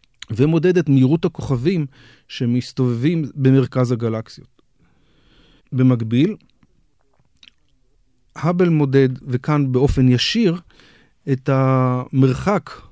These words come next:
הזוויתי, את הזווית בין הכוכב-, כוכבים שמסתכלים עליהם לבין מרכז הגלקסיה,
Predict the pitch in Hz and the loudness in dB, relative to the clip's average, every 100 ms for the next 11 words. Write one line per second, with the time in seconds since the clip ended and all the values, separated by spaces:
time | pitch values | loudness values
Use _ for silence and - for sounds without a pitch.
0 | _ _ _ _ _ _ - 120 110 120 | _ _ _ _ _ _ -6 -4 -2 -2
1 | 117 131 196 151 87 _ - 117 120 120 | -2 -4 -2 -4 -4 _ -16 -10 -8 -6
2 | 110 113 156 165 127 120 135 127 - _ | -4 -2 -2 -4 -2 2 2 2 -4 _
3 | _ _ 110 107 104 101 98 95 _ _ | _ _ -10 -8 -6 -8 -10 -14 _ _
4 | _ _ _ _ _ _ _ _ _ _ | _ _ _ _ _ _ _ _ _ _
5 | _ _ _ _ _ _ - _ - 123 | _ _ _ _ _ _ -18 _ -10 -8
6 | 127 113 - 120 120 131 127 127 - 123 | -4 -6 -8 -8 -2 -2 -2 -6 -6 -8
7 | 117 117 120 143 139 120 131 131 117 117 | -4 -2 0 0 0 0 2 2 0 -4
8 | 117 110 98 92 - 135 | -4 -4 -6 -8 -12 -8